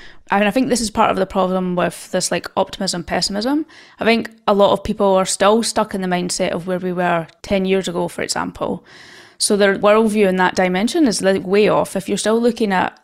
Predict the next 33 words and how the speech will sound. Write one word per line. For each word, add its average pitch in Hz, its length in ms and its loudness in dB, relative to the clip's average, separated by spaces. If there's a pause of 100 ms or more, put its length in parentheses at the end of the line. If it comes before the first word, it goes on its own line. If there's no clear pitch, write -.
many 196 240 2
of 190 80 2
these 175 160 -4
metrics 180 420 -2
from - 260 -6
even 240 240 2
five 208 500 0
years 190 460 -2
in - 160 -8
the 175 80 -6
past, - 500 -4 (420)
your - 160 2
understanding 214 560 2
of 175 100 -6
how 196 160 -2
quickly - 440 -6
these 180 260 -6
things 180 280 -6
can 170 200 -10
move 233 320 -2
is 180 160 -6
way 190 220 0
off 175 400 -4
and 185 260 -2
would 220 220 2
rightly 180 500 0
be 175 400 -4 (380)
more 196 260 2
pessimistic - 680 -4
than 180 120 -6
they 175 100 -4
should 170 260 -8
be 180 440 -6